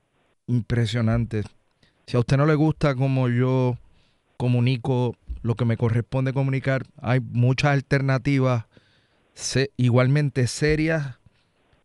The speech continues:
este, y igualmente respetuosas de la veracidad, pero no, por favor, no, no le crea el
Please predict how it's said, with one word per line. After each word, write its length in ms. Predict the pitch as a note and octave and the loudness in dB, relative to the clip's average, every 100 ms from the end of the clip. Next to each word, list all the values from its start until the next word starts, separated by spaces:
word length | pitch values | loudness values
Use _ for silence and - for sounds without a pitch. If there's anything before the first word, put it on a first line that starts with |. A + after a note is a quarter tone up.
| _ | _
este, 1120 | - A#2+ A2 _ - A#2+ A#2 A#2 A2+ A2 G#2+ - _ _ _ _ _ - | -4 -2 -2 _ -2 0 0 -2 -2 -4 -6 -10 _ _ _ _ _ -20
y 400 | - B2 A#2+ - | -6 -4 -4 -2
igualmente 560 | B2+ A#2+ C3+ C#3+ D3+ D#3+ | 0 0 2 0 2 0
respetuosas 880 | D3 B2 C3 G2 B2+ C3+ C#3 D3 B2+ A#2 - | 0 -2 -2 -2 0 0 0 0 -2 -6 -6
de 200 | B2 B2 | -2 2
la 80 | B2 | 2
veracidad, 640 | A#2+ A#2 - A2+ C3 C#3 _ _ _ _ _ _ _ | 2 0 0 0 0 -2 _ _ _ _ _ _ _
pero 260 | - C3+ B2+ | -2 2 2
no, 460 | B2 A#2+ C#3+ D#3 - _ _ _ _ _ - | 2 2 0 -2 -6 _ _ _ _ _ -6
por 160 | C3+ A2+ | -4 0
favor, 340 | B2 A2 C3+ | 2 2 0
no, 240 | C3+ A#2 - | 0 -2 -2
no 520 | A#2+ A#2+ B2 D3 D3 _ _ _ - | 0 0 0 -2 -6 _ _ _ -6
le 240 | A#2+ A#2 | -4 -4
crea 440 | A2+ A#2+ C#3+ C#3+ - - _ _ | -2 -2 0 -2 -4 -14 _ _
el 260 | - B2+ A#2 | -4 -4 -2